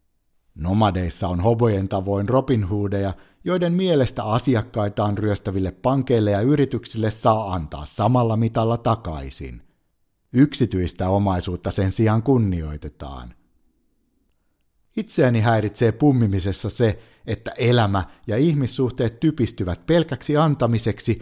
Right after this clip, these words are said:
saamiseksi ja omien etujen varjeluksi. Miksi ei voisi jakaa? Jakamisen ei tarvitse olla sidoksissa rahaan,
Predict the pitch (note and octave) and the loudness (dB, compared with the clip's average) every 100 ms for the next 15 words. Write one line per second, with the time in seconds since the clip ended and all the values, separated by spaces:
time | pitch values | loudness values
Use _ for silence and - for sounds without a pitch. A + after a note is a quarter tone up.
0 | - - A#2 A2 F#2+ F2+ F2 - - - | -8 -4 0 0 0 -2 -6 -6 -10 -12
1 | _ - F2 A2+ D3+ C#3 A#2 C3 A#2 B2 | _ -10 0 2 4 4 2 0 -2 0
2 | G#2 G2+ G#2 G#2+ F#2+ D#2+ C#2+ B1+ - - | 0 2 2 2 2 -4 -10 -14 -16 -14
3 | C#2 _ _ _ _ _ _ _ _ - | -14 _ _ _ _ _ _ _ _ 0
4 | A#2 - - C3+ B2 B2+ B2 C3 B2+ D3 | 2 2 -2 -2 2 2 2 0 0 2
5 | E3+ E3+ - F#2 B1 - _ _ _ _ | 2 0 -4 -6 -6 -14 _ _ _ _
6 | _ _ F#2 G#2+ B2+ G#2 F#2 F#2 F2 A2 | _ _ 0 2 4 0 0 -2 0 0
7 | A2+ A2+ A2 G#2+ A2 G#2+ G#2+ D3 C#3 A2+ | 0 0 0 0 0 0 0 2 2 2
8 | B2+ G#2+ B2 A#2 C#3 A2 G2+ G2 | -2 -2 -2 2 2 2 0 0